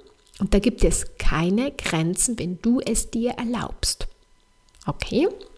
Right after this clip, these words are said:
So. Mm, und das ist halt das, mm, was ich mit meinen Kunden mache. Im Coaching, wenn, wenn wir dann sagen, okay, wir würden gerne das Business kreieren oder,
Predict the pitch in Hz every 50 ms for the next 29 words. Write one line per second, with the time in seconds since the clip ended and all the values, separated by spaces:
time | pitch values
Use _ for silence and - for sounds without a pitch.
0 | _ _ _ _ _ _ - _ _ _ - _ _ _ - - - - 190 185
1 | 202 180 127 - - - - - - - - - - - - - - - - -
2 | - - - - - - - 262 262 269 277 277 262 277 - - - - 233 233
3 | 214 262 262 - 415 381 - 311 240 196 208 320 330 - - - - 262 254 254
4 | 247 226 214 - - - - 226 220 - - 277 302 330 311 277 226 220 214 208
5 | 202 202 - - 202 202 226 214 277 262 226 196 196 302 339 - - - _ _
6 | - - - - - _ _ _ _ _ _ _ _ _ _ _ _ _ - -
7 | _ - 247 294 370 381 381 - - - - 165 180 - - 277 285 311 - -
8 | - 214 208 202 208 208 214 214 240 214 214 208 208 - - 214 214 220 - -
9 | - - 226 220 196 220 202 180 170 160 165 160 - - - 160 - - 302 285
10 | - 285 269 254 - - - - 254 - 233 226 233 226 226 220 - - 156 165
11 | 165 170 160 147 139 127 -